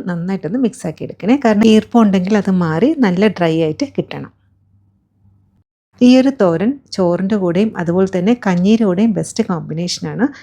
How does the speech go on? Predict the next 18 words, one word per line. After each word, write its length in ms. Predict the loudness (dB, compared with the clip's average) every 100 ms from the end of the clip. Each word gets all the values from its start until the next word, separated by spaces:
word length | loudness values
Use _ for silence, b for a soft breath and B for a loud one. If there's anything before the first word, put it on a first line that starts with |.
| B 0
വേണമെന്നുണ്ടെങ്കിൽ 680 | 4 4 4 2 2 0 -2 0
ചപ്പാത്തിയുടെ 440 | -2 0 -4 0 0
കൂടെ 140 | 2 0
നമുക്ക് 240 | 0 -2 -4
സെർവ് 260 | -4 -6 -6
ചെയ്യാം. 200 | -2 -2 -2 _ _ _ _ _ _ _ _ _ _ _ 2
അങ്ങനെ 120 | 4 4
മിക്സ് 200 | 2 0
ആക്കാൻ 200 | 0 2 2
തുടങ്ങിയിട്ട് 340 | 2 0 2 2
ഒരു 80 | 2
രണ്ട് 160 | 0 0
മൂന്ന് 160 | 2 2 0
മിനിറ്റ് 240 | 0 -2
ആയിട്ടുണ്ട്. 480 | -4 -6 -8 -4 -2 -4 b b _ _ 0
തോരൻ്റെ 360 | 2 4 2 0
കളറൊക്കെ 460 | 2 0 2 0 0 0
ചെറുതായിട്ടൊന്ന് 500 | 2 2 2 2